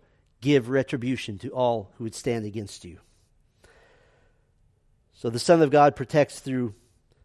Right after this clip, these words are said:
discipline and providence, leadership, rescue, retribution. He protects through revelation. Through revelation. I won't belabor this point since we covered this in detail this morning, but the angel of the Lord is seen in his protection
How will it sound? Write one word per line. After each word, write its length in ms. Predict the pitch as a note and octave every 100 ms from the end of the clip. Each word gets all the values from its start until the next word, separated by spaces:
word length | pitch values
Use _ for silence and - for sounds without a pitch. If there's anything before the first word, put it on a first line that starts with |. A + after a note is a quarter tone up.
| _ A#2+
discipline 640 | D3+ - C#3+ B2+ G#2+ G2+
and 280 | G2 G2+ -
providence, 640 | C#3+ D3 B2 A2+ G2+ -
leadership, 580 | C#3+ C#3+ B2+ B2 G#2 -
rescue, 600 | - C#3 - - A2 G2 - _ _ _
retribution. 760 | C3+ C3+ B2+ A#2+ C3 - G#2 F#2+ _ _ _ _ _ _ _ _
He 160 | G#3
protects 420 | A3 G3+ E3+ -
through 300 | - D#3 C#3+ C3
revelation. 640 | C#3 C3 B2+ E3 - F#2 _ _ _ _ _ _ _ _ _ _ _ _ _ _ _ _
Through 160 | - D#3
revelation. 580 | D#3 D#3 D3 D#3 - B2
I 80 | C3
won't 240 | D#3+ D3+
belabor 420 | C#3+ C#3+ E3 D3+
this 160 | C#3 -
point 300 | - E3+ D#3
since 200 | C#3 -
we 120 | C3+
covered 260 | D#3 D3+ C#3+
this 180 | C#3+
in 80 | C3+
detail 380 | B2 D3+ D#3+ C3+
this 180 | A2+ -
morning, 320 | D3+ E3 C3
but 120 | A#2+
the 140 | D3 D#3
angel 300 | F#3+ D#3+ C#3
of 80 |
the 60 | C3
Lord 220 | D#3+ F#3+
is 100 | C#3
seen 240 | - F3+ E3+
in 100 | C#3
his 120 | B2
protection 640 | - C#3+ G3 G#3 - C#3+